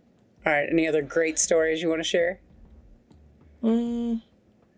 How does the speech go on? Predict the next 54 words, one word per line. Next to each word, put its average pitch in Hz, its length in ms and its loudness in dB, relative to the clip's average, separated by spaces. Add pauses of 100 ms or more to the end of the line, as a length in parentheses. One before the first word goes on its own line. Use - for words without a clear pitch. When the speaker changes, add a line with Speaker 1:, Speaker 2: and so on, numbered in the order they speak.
(1160)
Speaker 2:
I 208 60 0
have 196 220 2
some 165 320 2
that 165 80 0
are 170 80 0
just - 240 0
not 143 180 -2
appropriate, - 560 -2
though. - 360 -2
No, 302 460 2
I - 100 -2
have 285 180 0
so 262 240 2
many 285 200 2
great 240 180 2
Speaker 1:
<laughs> - 0 -
Speaker 2:
stories 202 420 2
that 196 100 0
are 185 80 0
just - 400 2
so 202 320 4
not 185 240 2
Speaker 1:
We'll - 140 6
do 277 60 4
that 233 180 4
for 156 80 2
the 190 100 2
Speaker 2:
appropriate. 175 60 0
Speaker 1:
after 175 240 -2
show. - 120 0
It's 480 280 2
fine. 453 240 0
There'll 208 160 2
Speaker 2:
<laughs> - 0 -
Yeah. 202 120 2
Speaker 1:
be 202 60 4
wine 202 220 0
involved. 160 340 0
It'll 180 140 2
be 185 100 0
good 170 240 0
then. 165 140 0
Speaker 2:
Yes, 226 680 2
yes. 233 480 4 (600)
No, 269 240 8
there's 330 180 4
so 247 200 4
many 220 180 4
stories. 185 480 4
I 202 40 4
mean, 214 120 2
I 214 100 -2
can't 233 300 2
even 196 560 0